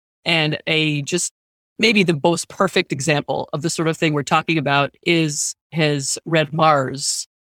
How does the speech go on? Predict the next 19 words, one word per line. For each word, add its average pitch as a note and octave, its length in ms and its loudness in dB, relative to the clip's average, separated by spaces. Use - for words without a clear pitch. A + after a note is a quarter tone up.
book. - 560 -2
So - 240 0
we D#3+ 220 0
have D#3+ 640 0
these, D3 1000 -2
um, C#3 380 0
these D#3 200 0
explorers F#3+ 920 0
who D#3+ 100 -6
go E3+ 180 0
to A3 140 0
Mars D3+ 480 2
and - 300 -8
colonize F3 520 2
Mars, C#3 380 -2
these - 420 -6
one E3 160 -4
hundred E3 200 -4
scientists. C#3+ 840 -2